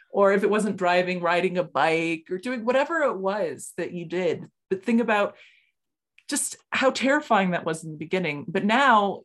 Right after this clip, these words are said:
you don't even think about it. You just do it.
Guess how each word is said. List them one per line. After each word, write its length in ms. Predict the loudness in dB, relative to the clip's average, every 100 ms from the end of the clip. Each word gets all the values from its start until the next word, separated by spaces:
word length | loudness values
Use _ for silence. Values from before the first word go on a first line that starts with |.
| -8
you 140 | -6
don't 240 | -4 -6 -6
even 240 | -4 -6
think 280 | -6 -12 -12
about 300 | -8 -6 -6
it. 160 | -10 -14
You 100 | -18
just 240 | -12 -10 -6
do 220 | -4 -4
it. 160 | -6